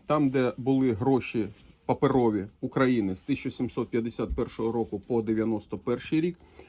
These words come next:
Е, і перелік того, які гроші у нас ходили. Тобто тут були, е, Російська імперія, бачите, всі оці от, е, рублі огромні, е,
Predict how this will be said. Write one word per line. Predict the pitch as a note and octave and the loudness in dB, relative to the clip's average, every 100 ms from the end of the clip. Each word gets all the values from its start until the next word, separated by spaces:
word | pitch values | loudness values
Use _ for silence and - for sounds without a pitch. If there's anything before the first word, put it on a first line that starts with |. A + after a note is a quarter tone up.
| - - - - | -20 -20 -20 -6
Е, | B2 A#2+ A#2+ - | 0 2 0 0
і | D#3 D3+ C3+ B2 - | 0 4 4 2 2
перелік | D3+ D3+ C#3+ B2 A2+ - _ - | 4 6 6 6 2 -2 _ -2
того, | C3+ A#2 D3+ F#3+ G3 _ _ - | 0 2 2 2 -2 _ _ -6
які | B2+ A#2+ C3+ | -2 0 0
гроші | A2 C#3 E3+ - | 0 2 0 -2
у | B2 | -2
нас | C3+ - | -2 -2
ходили. | B2+ A#2+ A#2 G2+ G#2 | -6 -4 -6 -8 -10
Тобто | A2 G#2+ | -10 -10
тут | - C#3 | -8 -10
були, | B2 C3 B2+ A2+ G2+ - - | -6 -6 -4 -6 -10 -16 -12
е, | A2 G#2+ G#2 G2+ G#2 | -8 -8 -8 -8 -8
Російська | A2 - A3 - F#3 | -10 -6 -6 -6 -4
імперія, | E3 D#3+ F3 E3 C#3 B2 | -4 -4 -4 -4 -4 -4
бачите, | D3+ D3+ A#2+ A2+ | -4 -6 -10 -12
всі | - - C3+ | -14 -8 -6
оці | A#2+ A2+ - G#3 | -6 -6 -6 -4
от, | E3+ - - - - - - - | -4 -6 -20 -20 -20 -20 -20 -8
е, | C3+ C3 B2+ B2 B2 A#2 A2+ - - | -4 -2 -4 -4 -6 -6 -10 -18 -8
рублі | B2+ D#3+ C#3+ D3 D3+ C#3 - _ - | 2 2 2 -2 -2 -6 -10 _ -4
огромні, | C3 C#3 D3+ C3+ C3 | -2 0 2 4 4
е, | B2+ | 2